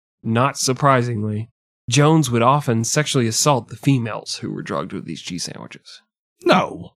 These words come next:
Speaker 1: Yeah, it's, it's fucked up. It's, it's double fucked up, o-, not only because of the sex assault, but it's, like, there are a thousand people living there.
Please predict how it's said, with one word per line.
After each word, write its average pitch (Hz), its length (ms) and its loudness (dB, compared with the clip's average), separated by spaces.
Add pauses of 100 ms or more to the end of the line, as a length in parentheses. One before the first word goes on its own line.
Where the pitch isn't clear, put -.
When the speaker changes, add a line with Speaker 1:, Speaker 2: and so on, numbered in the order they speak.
(180)
Speaker 1:
Yeah, 110 280 -6
it's, - 320 -6 (300)
it's 196 160 -2
fucked 285 300 2
up. 135 240 2 (160)
It's, 160 240 0
it's - 240 -4
double 202 360 2
fucked 185 320 0
up, 139 240 0
o-, 135 180 0
not 147 260 4
only 202 120 4
because 147 420 2
of 127 60 0
the 113 140 0
sex 143 300 0
assault, 170 360 2
but 131 120 -2
it's, 127 200 -4 (320)
like, 131 240 0 (220)
there 135 160 6
are 117 180 0 (140)
a 123 140 0
thousand 120 420 2
people 127 300 2
living 135 280 4
there. 160 320 2